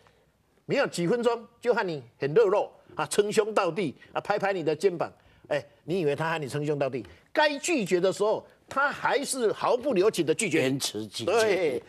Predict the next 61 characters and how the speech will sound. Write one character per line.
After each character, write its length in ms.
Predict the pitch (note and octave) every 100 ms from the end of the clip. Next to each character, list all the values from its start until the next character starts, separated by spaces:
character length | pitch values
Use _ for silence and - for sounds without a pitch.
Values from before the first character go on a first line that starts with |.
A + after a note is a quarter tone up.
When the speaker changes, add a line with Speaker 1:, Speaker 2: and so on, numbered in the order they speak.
| G#2 - -
Speaker 1:
所 180 | B3+
以 60 | D4
说 100 | D4
谈 200 | - -
判 180 | B3 G#3+
就 140 | G#3+
心 220 | F3+ B3+ A#3+
理 100 | D#3+
游 140 | F3+
戏 180 | A3+ E3
很 100 | C3+
重 120 | D#3+
要， 100 | D#3 D#3
Speaker 2:
没 120 | F3
错。 160 | -
Speaker 1:
因 60 | B3
为 160 | B3+ F3 - -
谈 180 | C3+ F3
判 160 | E3+ - _ _ _ _ _ _ _ _ -
是 260 | - F3
要 160 | D#3+ D3
跨， 200 | - - - _ -
有 100 | C3+
国 200 | - D#3+
际 160 | G#3+ F3
谈 160 | C3+
判、 160 | D3+ C3
国 160 | A#2 D#3+
际 100 | F3+
事 160 | -
务 100 | F3+
的 140 | D#3 C3+
谈 160 | B2
判， 160 | C#3+ C3+ - - - - -
是 80 |
跨 280 | G#3 - A3+
越 160 | A#3+ G#3+
国 240 | - D#3
界 200 | E3+ D3+
啊， 100 | G2+ - -
Speaker 2:
没 160 | F2
错。 40 | C3+
Speaker 1:
难 160 | D#3+
就 120 | C4+
难 160 | F#3+ G3+
在 100 | G#3+
这 80 | G3
边 160 | G3
呢。 100 | F#3 - -
Speaker 2:
嗯。 320 | E2 E2+ E2 -
Speaker 1:
跨 220 | - E4
越 40 |
国 140 | C#4 C4+
界 140 | D4
就 100 | C#4+
有 60 | C#4+
不 120 | -
同 240 | B3+ F3
的 80 | F3
文 320 | E3+ E3+ A3+ G#3+
化， 360 | A3+ - -